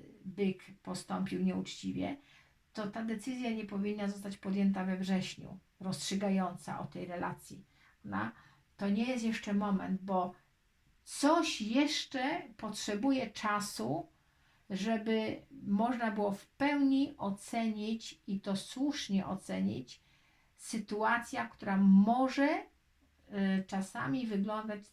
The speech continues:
trochę inaczej niż wygląda, tak? Dlatego proszę sobie dać czas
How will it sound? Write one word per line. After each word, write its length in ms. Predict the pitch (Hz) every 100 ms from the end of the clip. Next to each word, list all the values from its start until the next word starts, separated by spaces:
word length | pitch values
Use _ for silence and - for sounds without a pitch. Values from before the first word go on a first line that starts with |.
| _
trochę 400 | - 180 - 214
inaczej 520 | 196 196 220 247 226
niż 180 | 226 202
wygląda, 600 | 196 190 202 196 202 175
tak? 340 | 196 165 277 - - - - - - - -
Dlatego 360 | 196 208 226 208
proszę 260 | 262 254
sobie 240 | 254 233 233
dać 240 | 214 -
czas 440 | 226 180 160 -